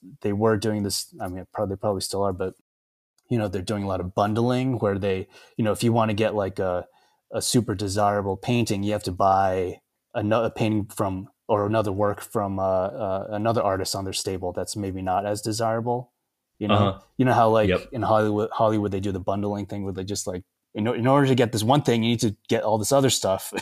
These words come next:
Speaker 1: <laughs> you know,
Speaker 2: Yeah, yeah.
Speaker 1: to get
Speaker 2: Yep.
Speaker 1: access. And, you know, that, that's created, like, a glut,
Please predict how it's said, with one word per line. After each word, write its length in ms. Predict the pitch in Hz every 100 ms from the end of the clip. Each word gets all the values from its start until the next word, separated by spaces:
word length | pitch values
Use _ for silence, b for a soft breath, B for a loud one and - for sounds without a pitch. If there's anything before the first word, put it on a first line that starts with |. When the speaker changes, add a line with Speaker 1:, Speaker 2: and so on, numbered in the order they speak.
| - -
Speaker 1:
<laughs> 260 | _ _ -
you 100 | 113
know, 140 | 110
Speaker 2:
Yeah, 280 | 98 92 82
yeah. 220 | 90 87 -
Speaker 1:
to 100 | 104
get 160 | 110
Speaker 2:
Yep. 100 | 110
Speaker 1:
access. 500 | 120 - 98 98 - -
And, 340 | 104 101 101
you 60 | 104
know, 80 | 104
that, 220 | 107 117
that's 260 | 120 123 -
created, 360 | - 127 117
like, 160 | 104 92
a 60 | 92
glut, 400 | 98 98 90